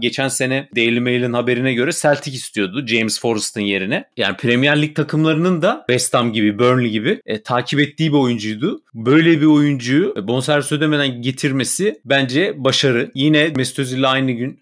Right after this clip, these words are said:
Attila Salay geldi. Bir maçını izledim ben. Kuş uçurtmadı bizim forvetlere zaten biliyorsun. Macaristan iki sıfır yendiği maç. Hakkında çok şey bilmediğimiz bir oyuncu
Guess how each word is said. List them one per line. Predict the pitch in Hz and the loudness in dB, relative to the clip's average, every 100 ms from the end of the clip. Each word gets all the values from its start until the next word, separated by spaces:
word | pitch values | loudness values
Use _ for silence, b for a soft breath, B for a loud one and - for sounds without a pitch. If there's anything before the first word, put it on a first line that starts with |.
| b b b | b b b
Attila | 117 - 131 131 | -4 -2 0 0
Salay | - - 123 135 131 | 0 2 4 4 4
geldi. | 110 98 90 123 202 131 | 2 0 0 -2 -2 -2
Bir | |
maçını | 165 180 - 175 | 2 2 2 0
izledim | 147 120 110 107 | 2 0 -2 -2
ben. | 143 226 - | -4 -6 -10
Kuş | - 131 - | -6 -4 -4
uçurtmadı | 151 143 120 | -6 -4 -2
bizim | 110 110 | -2 -4
forvetlere | 104 110 101 95 - 110 | -2 0 0 -2 -2 -2
zaten | 107 101 104 98 | 2 0 0 -6
biliyorsun. | 104 104 - 156 - - | -6 -6 -6 -14 -18 -8
Macaristan | 113 110 127 110 127 | -4 0 0 0 -2
iki | 127 - | -6 -6
sıfır | - 127 123 | -6 -4 -2
yendiği | 117 113 131 | -2 -2 -4
maç. | 127 208 - | -6 -6 -4
Hakkında | 123 - 147 | -4 -2 -2
çok | 151 156 | -2 -2
şey | - 165 | -2 -2
bilmediğimiz | 165 185 160 147 127 110 | -2 0 0 0 -2 0
bir | 120 | 0
oyuncu | 117 123 180 - | 0 0 -4 -6